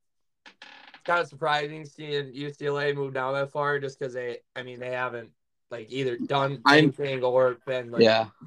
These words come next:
Speaker 1: but,
Speaker 2: I'm,
Speaker 1: uh,
Speaker 2: I moved them from eight to ten.
Speaker 1: Yeah, but everything I was gonna say about the rest of the teams you have, we're gonna be able to talk about them 'cause they've all, pretty much for the most part, all those teams played. So, yeah, I mean, I'll just give my take later on in the episode.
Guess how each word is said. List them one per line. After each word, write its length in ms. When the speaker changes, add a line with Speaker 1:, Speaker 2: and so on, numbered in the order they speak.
Speaker 1:
but, 220
Speaker 2:
I'm, 220
Speaker 1:
uh, 100
Speaker 2:
I 80
moved 160
them 80
from 180
eight 220
to 80
ten. 520
Speaker 1:
Yeah, 260
but 240
everything 360
I 40
was 120
gonna 160
say 300
about 220
the 60
rest 200
of 80
the 60
teams 240
you 100
have, 320
we're 140
gonna 320
be 180
able 300
to 80
talk 340
about 300
them 200
'cause 140
they've 220
all, 320
pretty 160
much 160
for 140
the 40
most 300
part, 300
all 160
those 160
teams 260
played. 440
So, 420
yeah, 180
I 80
mean, 240
I'll 160
just 160
give 240
my 140
take 280
later 240
on 200
in 40
the 60
episode. 500